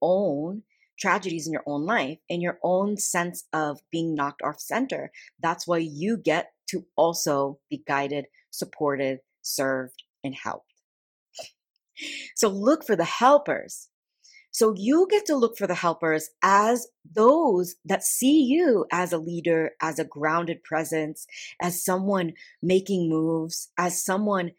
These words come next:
speaking truths, as they look to you to be guided, helped. Maybe you have children, maybe you have nieces and nephews, maybe you have a community that no matter how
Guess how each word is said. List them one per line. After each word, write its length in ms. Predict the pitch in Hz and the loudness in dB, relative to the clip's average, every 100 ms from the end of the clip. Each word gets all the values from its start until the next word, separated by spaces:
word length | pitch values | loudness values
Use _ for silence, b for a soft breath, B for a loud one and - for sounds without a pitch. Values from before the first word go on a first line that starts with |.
| _ | _
speaking 540 | - - - 208 190 185 | -6 -4 -4 -4 -4 -4
truths, 680 | - 175 175 175 - - - b b b _ | 0 2 2 0 -8 -10 -10 b b b _
as 280 | 214 220 202 _ _ _ _ _ | 2 2 -2 _ _ _ _ _
they 180 | 262 302 | 2 4
look 160 | 277 - | 4 2
to 100 | - | 0
you 380 | 262 320 156 - _ | 2 4 2 -2 _
to 80 | 190 | -6
be 180 | 190 180 | -4 -4
guided, 360 | 165 156 143 147 - | -2 -2 -2 -6 -4
helped. 300 | - - - | -4 -6 -6
Maybe 220 | 170 180 | -6 -4
you 140 | 185 | -4
have 340 | 190 - 277 320 | -4 -2 -4 -2
children, 460 | - 165 139 139 135 | 0 0 -2 -4 -4
maybe 160 | 180 | -4
you 120 | 202 | -2
have 100 | 226 | -2
nieces 400 | 214 226 247 254 | -2 -2 -2 -2
and 120 | 240 240 | 0 -2
nephews, 400 | 247 202 160 - B B | -2 -2 -4 -6 B B
maybe 240 | 190 196 | -4 0
you 60 | 220 | 0
have 140 | 220 | 0
a 40 | 208 | -4
community 720 | 208 202 226 294 240 180 180 B B | -4 0 2 2 2 0 -2 B B
that 300 | - 214 165 | 0 2 2
no 120 | 208 208 | 0 2
matter 340 | 233 254 247 - _ _ _ _ - | 4 4 2 -2 _ _ _ _ 0
how 540 | 165 220 339 339 - | 4 6 4 2 -4